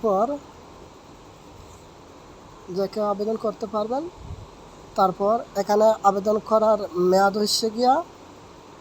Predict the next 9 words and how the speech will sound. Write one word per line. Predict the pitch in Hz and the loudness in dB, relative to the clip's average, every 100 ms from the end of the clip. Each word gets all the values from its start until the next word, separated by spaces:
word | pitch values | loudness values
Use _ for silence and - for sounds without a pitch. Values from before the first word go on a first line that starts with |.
| - - - - - - - | -20 -20 -20 -20 -20 -20 -6
আবেদন | 202 196 196 214 | 0 0 0 -4
করার | 208 214 220 | -2 0 2
মেয়াদ | 196 202 196 | 4 4 4
হচ্ছে | 214 - 233 | 0 0 -2
গিয়া | 220 247 262 - | 2 2 2 -2
আপনার | 190 190 185 | -8 -4 -2
এই | 175 180 | -2 -4
যে | 185 202 240 - - - - - - | -4 2 2 0 -14 -20 -20 -14 -2
তেরো | 214 214 | 0 0